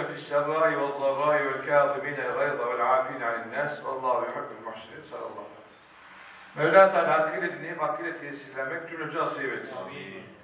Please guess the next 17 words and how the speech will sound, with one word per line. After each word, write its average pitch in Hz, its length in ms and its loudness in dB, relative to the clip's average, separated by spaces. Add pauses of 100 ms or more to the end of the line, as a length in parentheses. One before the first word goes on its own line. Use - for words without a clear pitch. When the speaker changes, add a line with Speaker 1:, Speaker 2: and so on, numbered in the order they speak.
(280)
Speaker 1:
Hoşlandığı, 165 640 2
razı 160 320 2
olduğu 156 280 0
tüm 190 160 -8
güzelliklerimizi 139 720 -4
ikram 135 380 4
eylesin. 135 360 -6
Speaker 2:
Amin. - 260 -12 (500)
Speaker 1:
Hoşlanmadığı, 147 720 0
razı 131 360 4
olmadığı 143 280 -2
hallerden, 120 640 -2
yerlerden - 580 -4 (120)
cümlemizi 135 360 -10
muhafaza 151 500 2
eylesin. - 340 0 (100)
Speaker 2:
Amin. - 380 -12